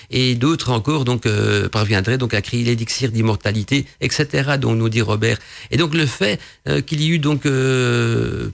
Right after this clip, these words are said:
plus de soi-disant alchimistes condamnés pour charlat-, charlatanisme que pour, euh, hérésie, car bien sûr il fallait donc interpréter donc tout cela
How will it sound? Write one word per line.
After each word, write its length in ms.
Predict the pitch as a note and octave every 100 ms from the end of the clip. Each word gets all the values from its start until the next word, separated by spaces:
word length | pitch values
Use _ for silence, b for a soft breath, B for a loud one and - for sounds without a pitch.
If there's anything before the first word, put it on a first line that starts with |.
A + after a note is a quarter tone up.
| _
plus 160 | E3 D3+
de 240 | C#3 C3
soi-disant 480 | - C#3+ D3 C3 C3+
alchimistes 640 | C3 C3 - E3 D#3+ B2+
condamnés 500 | B2 B2+ B2+ D3+ E3
pour 180 | - A2+
charlat-, 300 | - C#3 C3 - - -
charlatanisme 920 | - A#2 A#2+ A#2+ A#2+ D3 D3 B2 A2+ B B
que 80 | -
pour, 320 | B2 C#3 B2
euh, 220 | A#2 A2+ A2+
hérésie, 560 | C3 A#2+ C3 A#2+ D3+
car 400 | D#3 G#2+ G#2 G2
bien 160 | A2 G#2+
sûr 300 | G#2+ D3+ C3
il 80 | A#2
fallait 260 | A2+ G#2+
donc 220 | A#2 A2 A2+
interpréter 500 | G#2+ G2+ A#2 A2+ C3+
donc 160 | B2
tout 100 | -
cela 300 | - B2+ C3+